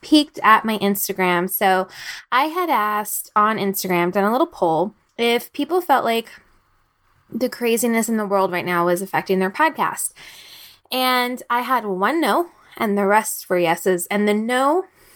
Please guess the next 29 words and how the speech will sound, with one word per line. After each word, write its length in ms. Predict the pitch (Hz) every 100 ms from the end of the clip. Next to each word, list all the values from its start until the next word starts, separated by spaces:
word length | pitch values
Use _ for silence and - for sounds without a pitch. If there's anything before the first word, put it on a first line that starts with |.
| _ _ - -
was 220 | 214 226
not 180 | 220 226
meant 200 | 220 214
to 80 | 240
be 140 | 240
a 60 | 214
no. 220 | 180 165
The 80 | 185
person 300 | 202 202 202
actually 220 | 196 196
messaged 300 | 185 180 180
me 120 | 175
and 80 | 175
said 100 | 175
they 160 | 165 170
accidentally 420 | 185 - 190 -
clicked 220 | 185 -
it. 140 | -
<laughs> 40 | -
So 520 | - 240 277 247 254 - - - - - - _
there 140 | 269
were 220 | 311 349 -
a 120 | 320
lot 220 | 294 269
of 100 | 339
people 400 | 339 359 311 254
who 120 | 247
said 340 | 247 - 240 196
that 340 | 202 202 196